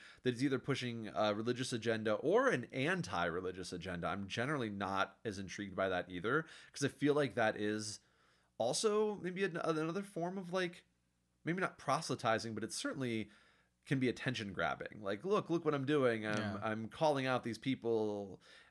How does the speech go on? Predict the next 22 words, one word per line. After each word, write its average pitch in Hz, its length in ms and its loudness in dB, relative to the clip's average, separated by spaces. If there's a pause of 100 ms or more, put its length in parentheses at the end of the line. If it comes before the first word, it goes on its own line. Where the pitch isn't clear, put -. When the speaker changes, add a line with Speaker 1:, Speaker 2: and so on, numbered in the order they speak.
(120)
Speaker 1:
And 120 400 4 (960)
I'm 151 180 -6
not 165 220 2
as 156 200 4
into 156 200 -6
that, 180 240 2
but 175 100 0
a 156 40 6
lot 175 400 -2
of 196 160 -4
the 180 260 2 (340)
music 185 320 -2
that 165 100 6
I 147 60 6
like 156 380 4 (240)
is 131 140 0
very, 147 540 4 (920)
uh, 139 280 4 (260)
it 165 140 2
speculates 160 680 0
about 85 360 0
it, - 200 -8